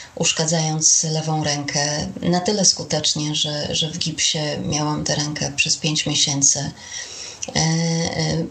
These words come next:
po zdjęciu pie-, pierwszym próbowałam szybko dojść do formy i za-, za-, załatwiłam sobie stawę i mięśnie jeszcze bardziej. W taki właśnie sposób, e, e,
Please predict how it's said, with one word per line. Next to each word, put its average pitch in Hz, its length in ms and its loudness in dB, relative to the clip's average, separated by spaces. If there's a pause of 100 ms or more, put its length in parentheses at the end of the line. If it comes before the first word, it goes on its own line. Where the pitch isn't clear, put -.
(100)
po 165 260 4
zdjęciu 175 480 2
pie-, 170 300 -2
pierwszym 165 600 0
próbowałam 156 540 -4
szybko - 300 0
dojść 156 260 -2
do 156 80 -2
formy 151 380 -4
i - 60 0
za-, 143 300 0 (120)
za-, 156 340 0
załatwiłam 151 640 0
sobie 147 440 2 (640)
stawę 147 380 2
i 151 80 0
mięśnie 147 640 2
jeszcze 156 400 2
bardziej. 143 580 0
W - 100 -8
taki 202 220 0
właśnie 190 320 2
sposób, - 560 0
e, 185 40 2
e, 180 800 2